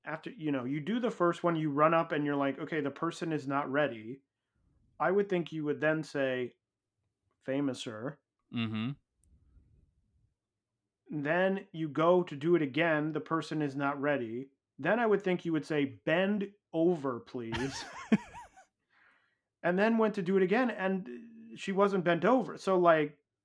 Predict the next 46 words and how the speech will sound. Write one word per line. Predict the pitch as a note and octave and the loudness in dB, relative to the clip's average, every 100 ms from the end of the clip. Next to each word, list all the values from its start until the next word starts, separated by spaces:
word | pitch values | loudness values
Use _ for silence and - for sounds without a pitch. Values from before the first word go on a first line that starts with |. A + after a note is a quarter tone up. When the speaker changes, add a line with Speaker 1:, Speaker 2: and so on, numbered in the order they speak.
| _ _ _ _ _ _ | _ _ _ _ _ _
Speaker 1:
I | D3 | -2
don't | D#3+ G3 | 2 4
know, | G#3+ | 4
maybe | C#3 D3 D#3+ F3+ | 2 2 0 0
every | D#3 D3+ D3+ | 0 0 0
time | D#3+ D#3 | 2 2
it | D3 | 2
was | C3+ | -2
like, | B2 A#2+ _ D#3 | -4 -10 _ -8
"Finish, | D3+ D#3 D3 - _ | -2 0 -2 -8 _
finish," | - C#3 D#3+ - | -6 -4 -4 -4
like, | C3+ B2 A2+ _ - - - - _ _ _ _ - | -2 -2 -6 _ -20 -20 -20 -20 _ _ _ _ -12
I | C3 | -4
don't | D3+ | 0
know. | G#3 C#4 F#3+ - _ - | 4 4 4 0 _ -8
It | F#3+ | -4
was | F#3+ D3+ | -4 -6
just | - B2 - | -8 -10 -6
very | C#3 C#3 | -6 -6
strange. | - B2+ B2 B2 A2+ - - _ | -8 -12 -12 -10 -10 -10 -12 _
Speaker 2:
Yeah, | A2+ G#2+ G#2 G#2 G2+ | -4 2 6 6 4
Speaker 1:
It | |
was | - | 0
very | A2 | 2
Speaker 2:
it | |
Speaker 1:
weird | - A2+ A2 | 2 2 0
to | |
Speaker 2:
was | A#2+ | -6
Speaker 1:
me. | A#2+ A2+ _ _ - | -10 -14 _ _ -10
Speaker 2:
very | A2 G2+ A2+ A2+ A2+ | -6 4 6 6 6
ugly. | G2 G#2 G#2+ G#2 G#2 G2+ G2+ F#2+ | 4 2 2 2 4 4 0 -2
Like, | A#2 G#2 F#2+ | -2 0 0
I, | - G2+ A2 G#2+ A#2+ - _ _ _ _ _ _ _ _ _ - - G#2+ | 4 4 4 2 -4 -18 _ _ _ _ _ _ _ _ _ -20 -4 8
I | A#2+ | 12
don't | B2 A#2+ | 12 10
know. | A2+ G#2+ C#3 G3 | 8 6 2 0
Maybe | C#3 D3 E3 | 4 6 6
we | E3 | 6
never | D#3 D3 D3+ | 4 2 0
see | - C#3+ | 2 2
these | C3 C#3 | 2 0
two | - C#3+ | 0 -4
paired | B2+ C#3 A#2 | -2 -2 2
up | A2+ B2 | 0 2
<laughs> | |
again. | C3 | 0